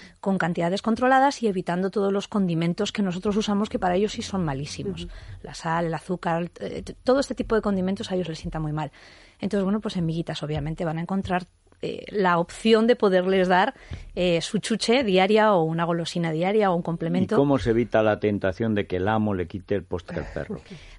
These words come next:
Speaker 1: Pues hemos tenido serios problemas al respecto, porque <laughs> más de un cliente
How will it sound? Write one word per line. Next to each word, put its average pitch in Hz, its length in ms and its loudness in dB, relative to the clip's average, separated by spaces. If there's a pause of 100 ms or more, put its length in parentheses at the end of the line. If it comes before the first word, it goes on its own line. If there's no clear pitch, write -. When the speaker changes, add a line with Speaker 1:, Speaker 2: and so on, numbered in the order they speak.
Speaker 1:
Pues 202 140 -2
hemos 254 180 0
tenido 381 260 2
serios 262 300 2
problemas 220 400 4
al 196 80 2
respecto, 214 480 2
porque 226 300 6
<laughs> 240 380 6
más 311 180 8
de 359 100 2
un 339 80 0
cliente 285 500 0